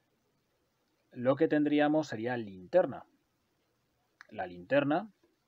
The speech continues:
como su propio nombre indica, pues lo que haríamos sería habilitar una opción que hace de linterna en nuestro teléfono móvil. Esto es especialmente útil si, por ejemplo, pues es de noche y queremos alumbrarnos y no tenemos nada. ¿Con qué?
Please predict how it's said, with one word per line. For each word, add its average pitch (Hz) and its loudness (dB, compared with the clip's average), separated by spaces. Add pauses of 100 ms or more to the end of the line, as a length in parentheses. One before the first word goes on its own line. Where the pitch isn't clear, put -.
(420)
como 90 -14
su - -20
propio - -14
nombre 131 -2
indica, 175 2 (580)
pues 95 -12
lo 98 -12
que 113 -8
haríamos 127 -2
sería 101 -10
habilitar 107 -8
una 139 -4
opción 151 -2
que 139 -4
hace 139 -6
de 113 -2
linterna 131 -4
en - -18
nuestro 90 -20
teléfono - -16
móvil. - -20 (260)
Esto - -20
es - -20
especialmente 123 -8
útil 175 -4
si, - -12
por - -14
ejemplo, 131 -6 (520)
pues 92 -16
es 90 -16
de 104 -10
noche 165 4
y 104 -4
queremos 95 -12
alumbrarnos 139 0
y 113 -8
no 104 -8
tenemos 85 -12
nada. 143 -2
¿Con 98 -14
qué? 175 -6